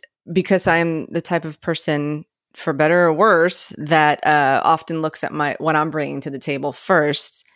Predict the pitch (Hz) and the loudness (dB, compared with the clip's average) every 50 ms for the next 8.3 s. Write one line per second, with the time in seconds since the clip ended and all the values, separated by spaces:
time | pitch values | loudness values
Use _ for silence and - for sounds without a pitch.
0 | _ _ _ _ - 156 151 - - 160 156 151 151 147 - - 147 - - 151 | _ _ _ _ -8 -8 -6 -4 0 2 2 2 2 2 0 0 0 0 0 -4
1 | 147 - - 151 143 143 143 139 135 - - - 175 160 151 147 147 139 143 143 | -6 -4 -4 -4 -4 -2 -2 -2 -4 -2 2 0 2 2 2 0 0 0 -2 -2
2 | - - - - - 143 139 139 139 - - - - - - _ _ _ - - | -2 -4 -4 -6 -6 -4 -2 -2 -2 -2 -2 -4 -4 -4 -8 _ _ _ -20 -20
3 | - - - 151 131 135 135 135 135 - - 135 139 135 131 135 - - - 143 | -8 -2 -2 -2 0 0 0 0 -2 -2 -2 -2 0 0 -2 -2 -6 -6 -4 -2
4 | 139 135 151 151 - 135 139 139 131 131 127 - - 127 127 143 135 135 123 127 | 0 0 0 -2 -4 -6 -6 -6 -6 -6 -8 -10 -10 -10 -8 -8 -8 -8 -10 -10
5 | - 135 143 - - - - - 160 202 220 - - - - - - - - - | -10 -10 -10 -10 -10 -12 -12 -4 0 2 2 2 0 -6 -14 -14 -12 -14 -14 -14
6 | - - 214 185 180 185 175 165 151 139 - - - 190 190 170 165 165 170 170 | -4 0 2 2 2 4 2 4 2 2 0 -4 -4 0 2 4 4 4 4 4
7 | 170 165 165 165 165 156 147 175 170 180 185 - 156 151 156 156 165 - _ - | 4 4 4 2 0 0 0 2 2 2 2 0 0 0 0 0 -2 -4 _ 0
8 | 165 160 156 147 143 - | 0 2 2 2 0 -4